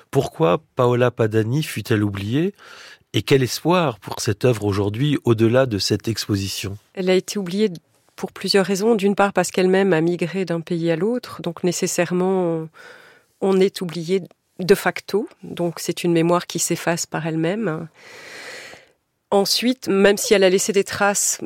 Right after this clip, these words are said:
Speaker 2: quand même partout où elle est allée. Ensuite, elle a été oubliée, euh,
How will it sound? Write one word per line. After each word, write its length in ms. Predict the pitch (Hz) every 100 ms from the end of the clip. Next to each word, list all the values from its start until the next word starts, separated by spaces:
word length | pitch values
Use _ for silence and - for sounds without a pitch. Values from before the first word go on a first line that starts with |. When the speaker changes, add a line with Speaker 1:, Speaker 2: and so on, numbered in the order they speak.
| -
Speaker 2:
quand 120 | -
même 320 | 185 180 170 175
partout 340 | 185 - - 196
où 40 |
elle 60 | 165
est 160 | 170
allée. 240 | 165 175 202 _ - - - - - _ _
Ensuite, 540 | 190 185 - 262 - -
elle 100 | 196
a 40 |
été 180 | 196 -
oubliée, 460 | 202 180 214 220 190
euh, 220 | 175